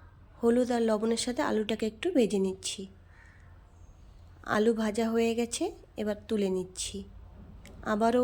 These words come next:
ওই তেলে দিয়ে দিলাম ভাপিয়ে রাখা ফুলকপি। একটুখানি হলুদ দিয়ে ফুলকপিটাকে আমি ভেজে নেব। ফুলকপিগুলো ভাজা হয়ে গেছে, এবার ফুলকপিগুলোও তুলে নিচ্ছি। কড়াইটা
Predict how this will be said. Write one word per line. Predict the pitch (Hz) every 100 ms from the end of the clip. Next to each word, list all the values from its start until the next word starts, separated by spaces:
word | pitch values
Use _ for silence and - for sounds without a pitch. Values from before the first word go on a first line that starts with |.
| 233
ওই | 226
তেলে | 240 233 220
দিয়ে | 226 220
দিলাম | 226 240 311
ভাপিয়ে | 226 202 214 208
রাখা | 202 294 302
ফুলকপি। | 240 196 185 185 190 - - - - - - -
একটুখানি | 233 247 254 254 208
হলুদ | 214 220 220
দিয়ে | 302 339
ফুলকপিটাকে | 240 208 208 214 220 220 220
আমি | 262 381 269
ভেজে | 233 190 180
নেব। | 180 190 - - - - - - - - - - - - - - - - - -
ফুলকপিগুলো | - 247 247 247 247 240 247
ভাজা | 220 214 226
হয়ে | 233 233
গেছে, | 233 233 294 370 - - - - -
এবার | 220 220
ফুলকপিগুলোও | 226 220 226 233 226 277
তুলে | 415 247 202
নিচ্ছি। | 190 185 - - 196 - - - - - -
কড়াইটা | 233 226 226